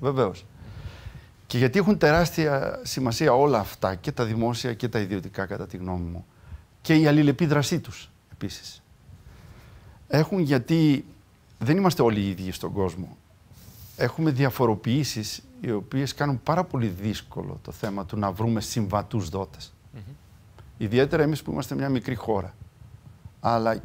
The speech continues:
Speaker 1: κι αν κοιτάξει κανείς όλο τον κόσμο, είμαστε τόσο διαφορετικοί.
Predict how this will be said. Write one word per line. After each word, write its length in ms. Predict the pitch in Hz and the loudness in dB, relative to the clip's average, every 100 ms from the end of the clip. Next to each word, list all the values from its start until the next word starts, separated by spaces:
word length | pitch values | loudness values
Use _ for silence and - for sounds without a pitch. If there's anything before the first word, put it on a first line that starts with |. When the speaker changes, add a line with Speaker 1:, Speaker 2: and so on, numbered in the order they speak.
| - - - - - - | -12 -16 -16 -16 -18 -6
Speaker 1:
κι 80 | 139 | -4
αν 80 | |
κοιτάξει 340 | 117 120 123 - | -4 -6 -6 -4
κανείς 280 | 127 127 143 | -4 -2 -2
όλο 100 | 120 | -4
τον 140 | 117 | -4
κόσμο, 480 | 131 131 127 127 - _ - - | 0 0 0 -4 -6 _ -20 -10
είμαστε 240 | 127 123 123 | -8 -6 -6
τόσο 240 | 143 135 | -6 -4
διαφορετικοί. 840 | 110 98 - 98 113 - 117 92 | -2 -2 -2 -6 -8 -12 -8 -8